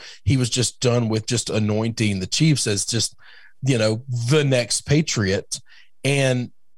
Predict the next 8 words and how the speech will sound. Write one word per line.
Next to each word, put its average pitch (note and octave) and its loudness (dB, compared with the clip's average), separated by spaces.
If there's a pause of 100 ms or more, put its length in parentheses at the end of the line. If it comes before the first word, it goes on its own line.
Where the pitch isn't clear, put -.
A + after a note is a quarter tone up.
(160)
that's D#3+ 2
the G3+ 2
problem. E3+ 2 (320)
They're D#3 4
a F#3+ 6
dynasty D3 4
of B2 2 (480)
one. G2 0